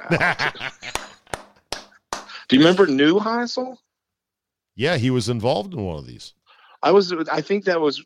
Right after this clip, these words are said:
Speaker 1: you were on that, that was in our early days when everyone was saying he bet this huge amount of money in this office pool. And I read that article and I emailed you back.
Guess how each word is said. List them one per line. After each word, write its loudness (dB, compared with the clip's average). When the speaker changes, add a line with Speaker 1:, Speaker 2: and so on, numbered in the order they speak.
Speaker 1:
you -10
were 4
on 0
that, 0
that 0
was 0
in 0
our 2
early 0
days 0
when -2
everyone -2
was -6
saying 0
he -6
bet 2
this -6
huge 6
amount 2
of 0
money 2
in 2
this -4
office 0
pool. 0
And 4
I 6
read 4
that 6
article 2
and -2
I 0
emailed -2
you -2
back. -2